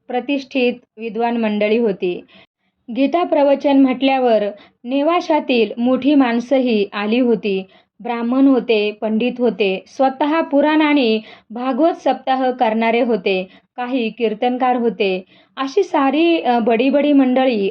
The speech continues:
आली होती. ज्ञानदेव व्यासपीठावर बसण्याच्या आधी गाभाऱ्यात गेला, भगवतीच्या पाया पडला आणि आपले गुरु निवृत्तीनाथांच्या पाया पडला. तोपर्यंत कुणी काही, कुणी काही अशी तयारी करत होते.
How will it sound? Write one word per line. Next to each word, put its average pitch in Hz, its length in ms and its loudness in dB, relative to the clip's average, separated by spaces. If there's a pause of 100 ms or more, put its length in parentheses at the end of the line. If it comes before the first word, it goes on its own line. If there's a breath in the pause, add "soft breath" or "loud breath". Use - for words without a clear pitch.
आली 214 260 0
होती. 202 420 2 (400 soft breath)
ज्ञानदेव 247 680 0
व्यासपीठावर 254 920 0 (360 loud breath)
बसण्याच्या 320 600 0
आधी 285 240 2
गाभाऱ्यात 240 480 0
गेला, 214 480 0 (360 loud breath)
भगवतीच्या 349 720 0
पाया 277 360 0
पडला 240 640 0
आणि 226 440 -2 (420)
आपले 302 320 -2
गुरु 262 480 2
निवृत्तीनाथांच्या 240 960 0
पाया 202 300 -2
पडला. 185 440 -2 (380)
तोपर्यंत 339 600 0 (260)
कुणी 285 260 4
काही, 269 420 0
कुणी 254 300 0
काही 247 400 0
अशी 226 420 -2
तयारी 233 300 0
करत 220 360 0
होते. 190 400 -2